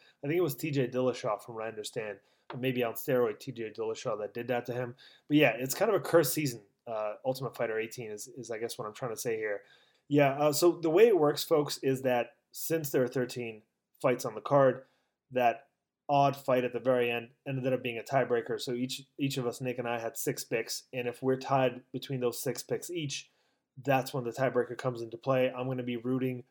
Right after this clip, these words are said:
for Dave Grant for that reason in this case. Your picks were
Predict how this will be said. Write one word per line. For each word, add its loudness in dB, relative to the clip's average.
for -6
Dave 0
Grant -2
for -4
that -2
reason -4
in -8
this -6
case. -4
Your 4
picks 2
were 4